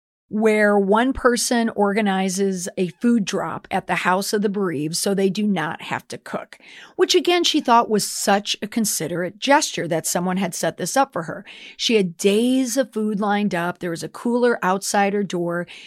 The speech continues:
She didn't even have to go to the door if she didn't want to. But when she was <laughs> telling me about it, she said, "You know, Molly, I sound so ungrateful, but it's just too much food. I have so much food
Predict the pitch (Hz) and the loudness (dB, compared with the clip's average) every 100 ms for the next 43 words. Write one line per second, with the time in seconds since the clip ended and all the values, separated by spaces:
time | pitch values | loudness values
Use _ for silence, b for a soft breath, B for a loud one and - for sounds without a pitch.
0 | B - 220 196 233 277 247 240 208 190 | B -6 -4 0 2 4 4 2 0 -2
1 | 180 - 190 175 185 185 190 - 196 156 | -4 -4 -4 -2 0 2 2 0 -2 -2
2 | 165 160 165 - - 170 - 180 156 175 | -6 -6 -4 -6 -8 -6 -6 -4 -4 -4
3 | 160 165 160 - 170 - _ _ _ _ | -6 -6 -6 -8 -12 -14 _ _ _ _
4 | - 262 269 262 - - 202 - - 269 | 2 4 4 0 0 2 2 2 0 0
5 | 294 277 196 180 170 180 175 - 202 175 | 2 2 2 0 -2 -2 -2 -4 -4 -2
6 | - 190 180 175 _ _ _ - 349 359 | 0 0 -2 -4 _ _ _ -2 2 4
7 | 349 359 427 508 294 202 240 - 294 302 | 2 2 0 2 4 4 2 2 0 0
8 | - 359 370 370 - - 330 320 359 392 | 0 0 0 0 -2 2 4 6 6 6
9 | 381 359 240 269 370 - 349 208 254 254 | 4 2 2 2 2 2 0 0 -2 0
10 | 294 - - 339 349 - - - 302 330 | -2 -2 -2 0 0 -4 -2 4 6 4
11 | 330 403 508 403 190 B B - 427 403 | 4 6 8 6 2 B B 0 2 2
12 | 415 - - 269 294 349 370 - 220 208 | 2 0 4 4 4 2 -2 -2 0 2